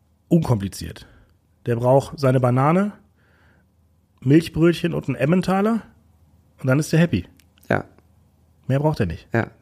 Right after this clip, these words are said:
Speaker 2: Und, äh, es reicht auch eine kurze Hose.
Speaker 1: Kur-,
Speaker 2: Also
Speaker 1: kurze Ho-, <laughs> wir hatten früher immer, wir hatten den Wettbewerb, wer länger mit kurzer Hose zur Schule kommt.
Speaker 2: Ah.
Speaker 1: Und es ging auch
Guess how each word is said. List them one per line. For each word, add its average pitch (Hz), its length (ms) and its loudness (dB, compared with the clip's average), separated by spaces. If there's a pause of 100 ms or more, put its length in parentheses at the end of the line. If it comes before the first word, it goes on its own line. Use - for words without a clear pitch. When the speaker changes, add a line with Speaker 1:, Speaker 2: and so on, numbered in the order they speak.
Speaker 2:
Und, 113 180 0
äh, 117 220 2
es 113 200 -2
reicht 139 180 2
auch 123 80 4
eine 123 120 0
kurze 131 320 -2
Hose. 113 300 -2 (240)
Speaker 1:
Kur-, - 80 -4
Speaker 2:
Also 110 200 -2
Speaker 1:
kurze 180 260 4
Ho-, 185 120 4 (360)
<laughs> 247 380 -2
wir 151 80 4
hatten 156 200 -2
früher 175 200 -2
immer, 165 200 2 (220)
wir 139 100 0
hatten 160 100 -6
den 151 140 0
Wettbewerb, 165 540 2 (260)
wer 170 540 2 (400)
länger 185 720 0 (100)
mit 151 160 -4
kurzer 165 240 0
Hose 156 220 2
zur 139 120 -4
Schule 135 220 0
kommt. - 440 -10
Speaker 2:
Ah. 147 260 -2 (300)
Speaker 1:
Und - 80 -8
es 117 100 -6
ging 143 160 2
auch 127 200 2